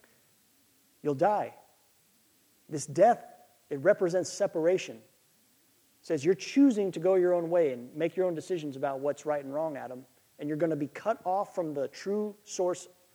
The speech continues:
of all life, and you will wither and you will die, and you'll be separated from me."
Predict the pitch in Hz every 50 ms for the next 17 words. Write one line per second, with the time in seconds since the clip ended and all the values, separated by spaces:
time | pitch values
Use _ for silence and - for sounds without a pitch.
0 | _ _ _ - - 143 151 147 160 165 156 147 139 120 113 - - _ _ _
1 | _ _ _ _ _ _ _ _ _ _ _ _ - 156 160 156 151 139 131 131
2 | 156 165 165 170 170 165 156 143 143 135 131 123 135 139 139 131 110 110 - _
3 | _ _ _ _ _ _ _ _ _ _ _ - 139 139 131 131 123 - - 170
4 | 151 - 139 127 120 117 110 _ - 131 120 117 117 117